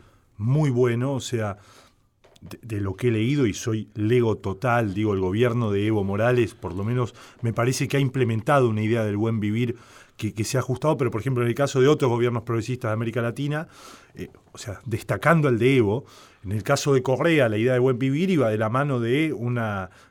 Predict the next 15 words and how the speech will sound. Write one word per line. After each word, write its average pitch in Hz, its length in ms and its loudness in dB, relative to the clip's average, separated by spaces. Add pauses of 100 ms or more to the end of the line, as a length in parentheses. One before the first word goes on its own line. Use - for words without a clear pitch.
(220)
de, 113 280 -10
de, 85 160 -18 (120)
digamos, 98 440 -6
estaba 127 420 0
tan 170 240 2
presente 143 460 -2
como 107 160 -4
en 107 60 -2
el, 104 200 -4
como 101 220 -6
en 107 60 -2
el 107 40 -4
caso 135 320 0
de 143 200 2
Evo, 156 280 0